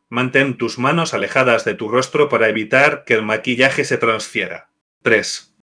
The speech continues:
Elige productos de calidad. Invierte en buenas marcas que ofrezcan productos duraderos.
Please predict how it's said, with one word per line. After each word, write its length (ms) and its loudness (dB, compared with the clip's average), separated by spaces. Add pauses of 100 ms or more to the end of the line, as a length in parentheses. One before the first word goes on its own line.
Elige 460 2
productos 460 0
de 80 -2
calidad. 480 0 (240)
Invierte 460 2
en 120 0
buenas 380 2
marcas 420 0
que 100 0
ofrezcan 480 0
productos 500 0
duraderos. 680 -2